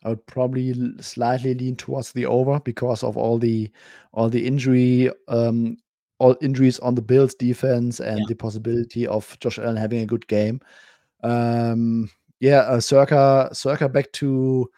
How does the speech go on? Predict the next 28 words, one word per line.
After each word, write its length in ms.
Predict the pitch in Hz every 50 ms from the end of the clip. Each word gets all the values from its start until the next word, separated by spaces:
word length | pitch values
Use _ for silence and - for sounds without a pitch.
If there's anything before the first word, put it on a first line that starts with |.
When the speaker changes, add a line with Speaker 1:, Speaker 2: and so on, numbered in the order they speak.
| _ _ _
Speaker 1:
seven 300 | - - 156 160 160 151
and 80 | 135
a 40 | 127
half, 480 | 127 131 131 135 131 123 - - - - -
Chris, 360 | - - 139 139 139 131 -
seven 420 | - - - - - 135 127 131
and 80 | 120 117
a 20 |
half 180 | 117 123 117 107
minus 320 | 117 117 120 120 110 98
nineteen. 540 | 117 117 110 107 104 - 127 127 123 120 127 - _ _ _ _ _ _ _ _ _ _ _
Looks 240 | - 120 110 - -
like, 500 | 123 120 117 113 113 113 110 - - -
uh, 520 | 123 117 117 110 110 110 110 107 107 104 104 101 - _ _ _ _ _ - 113
uh, 380 | 113 110 113 110 104 - -
uh, 40 | -
sorry, 460 | - - 151 143 135 131 127 117 117 - -
seven 260 | - - 131 117 123
and 80 | 113
a 40 | 113
half 200 | 117 120 117 -
minus 240 | 123 117 117 113 104
oh 140 | - - 113
five 340 | - - 113 117 117 110 -
Chris 280 | - - 120 113 -
now. 220 | - 107 107 110 - _ _ - - - - - - _ _ -
Uh, 260 | 120 120 123 123 123
so, 500 | 117 - - 160 165 160 156 156 151 139